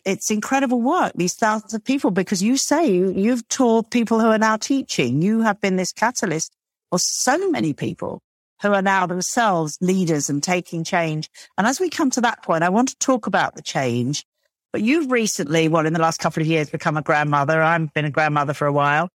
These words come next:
And I think that's also something that affects us, changes us in a way, don't you think? It's how we start thinking of the generations to come, and we want a world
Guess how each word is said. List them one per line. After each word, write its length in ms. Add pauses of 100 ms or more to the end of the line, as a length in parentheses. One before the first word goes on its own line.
(320)
And 180
I 60
think 160
that's 240
also 240
something 380
that 220 (140)
affects 520
us, 120
changes 480
us 140
in 80
a 60
way, 260
don't 200
you 120
think? 320
It's 160
how 160
we 100
start 340
thinking 300
of 80
the 80
generations 720
to 100
come, 320
and 160 (300)
we 140
want 240
a 40
world 580